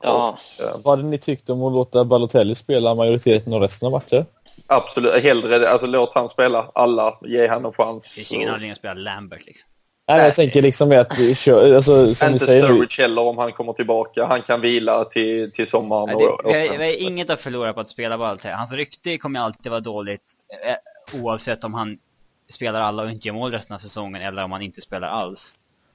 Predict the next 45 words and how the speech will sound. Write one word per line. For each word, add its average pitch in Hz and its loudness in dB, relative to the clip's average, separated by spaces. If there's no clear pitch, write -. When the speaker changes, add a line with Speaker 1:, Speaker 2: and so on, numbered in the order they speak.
Speaker 4:
Och - -8
om 120 -6
han 123 -4
gör 107 -6
mål 101 -8
och 98 -8
liksom 98 -16
spelar 95 -12
bra, 95 -8
då 95 -10
har 104 -6
vi 107 -8
bara 95 -6
att 90 -12
vinna 98 -12
på 101 -10
det, 85 -10
i 85 -12
och 87 -16
med 87 -12
att - -20
det 95 -18
kanske - -16
finns 95 -16
någon 98 -14
som 92 -20
vill 92 -14
köpa 95 -12
honom 95 -10
eller 87 -8
liksom 80 -18
både 90 -8
gott 87 -12
inför 92 -14
nästa 85 -16
säsong, 85 -20
liksom. - -20
Det, 92 -12
det... 110 -2
Nej, 135 -2
han, 147 -8
han 135 -4
borde 117 -8
nog 107 -10
spela. 95 -10